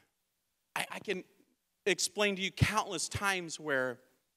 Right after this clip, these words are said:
we would be walking into a situation, whether it was at a mall or a large crowd or a park or whatever it was, and, and things would become less familiar and more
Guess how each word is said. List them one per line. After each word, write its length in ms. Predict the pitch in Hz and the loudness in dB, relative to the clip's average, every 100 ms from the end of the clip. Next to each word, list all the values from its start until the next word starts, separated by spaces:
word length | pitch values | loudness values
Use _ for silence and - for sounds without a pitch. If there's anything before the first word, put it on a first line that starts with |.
| _ _ _ _ _ | _ _ _ _ _
we 120 | 175 | 4
would 160 | 185 160 | 4 4
be 120 | 185 | 0
walking 400 | 160 190 185 185 | 4 4 4 -2
into 260 | 180 175 160 | -2 0 0
a 40 | |
situation, 680 | - 185 - 147 160 151 151 | 0 -2 -4 0 0 0 -2
whether 240 | 151 147 147 | 0 2 2
it 20 | |
was 160 | 139 | 0
at 80 | 160 | 0
a 40 | 139 | 2
mall 420 | 151 175 175 160 | 6 8 8 6
or 100 | 135 | 2
a 60 | |
large 260 | 147 156 - | 2 2 0
crowd 400 | - 165 160 160 | 0 4 4 2
or 200 | 139 123 | 0 -6
a 60 | 117 | -6
park 460 | - 170 165 160 | 4 4 4 -2
or 80 | 135 | -6
whatever 300 | 139 202 175 | -2 0 0
it 80 | 151 | 0
was, 420 | 165 151 131 - - - _ _ _ - | 2 2 2 -6 -10 -20 _ _ _ -2
and, 160 | 156 160 | 0 0
and 160 | 147 | -2
things 260 | - 190 175 | 0 -2 -2
would 140 | 180 | -6
become 420 | 160 160 175 160 139 - _ | -6 -4 -2 -2 -4 -16 _
less 280 | 170 196 - | 4 4 4
familiar 560 | - 151 160 170 170 143 | -2 -2 -2 -2 0 0
and 120 | 127 | 0
more 380 | 139 139 131 | 2 2 2